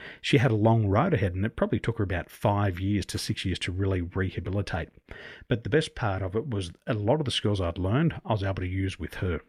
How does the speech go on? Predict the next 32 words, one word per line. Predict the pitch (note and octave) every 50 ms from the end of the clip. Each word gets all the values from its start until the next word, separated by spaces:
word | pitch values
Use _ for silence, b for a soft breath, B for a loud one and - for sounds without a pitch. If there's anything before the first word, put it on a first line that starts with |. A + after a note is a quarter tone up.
| _ _ _ _ _ _ _
So | - - G#2 G#2+
after | B2+ C#3+ - - A#2
using | G2 F#2+ G2+ G2+ F#2+ G#2 G2 G2 F#2+
them | F#2+ F2+
with | F2+ F#2 - - F#2+
my | E2 D#2+ D#2+
wife | E2+ A2+ C3 C3+ A#2+ -
and | G#2 G2
seeing | - A2+ G2+ F#2
this | E2+ -
transformation | - - - F#2+ F2+ - - - D#2+ F#2 D3 F#3 E3+ - G#2 F2 D#2+
from | - A#2+ F#2+ F2 - B B B B B B
somebody | - - - G#2+ G2 F2+
who's | - G2+ F#2+
about | F#2 F#2 F#2 F#2 - -
to | G2 - - _ _ C3+
end | C#3+ E3+ F#3+ F3
their | D3 A2 F2
life | E2 D#2+ D#2+ E2+ F#2 - - - - _ _ _ _ _ _ _ _ -
to | - A2
turning | - C#3+ B2 A#2 G#2+ G2
around | F2+ G2 G2 G2 G2
and | G2 F#2+
now | F#2+ F#2+ G2+
living | G2+ G2 G2 G2 F#2
their | F2 E2+
best | D#2+ E2 - A#2+ - - - -
life, | G2 A2 D#3+ G#3+ G#3 - - _ B B B B B B B B B B B -
I | G#2
thought | - - D3+ D3+ -
to | B2
myself, | A2+ G#2 - A#2 F#2+ -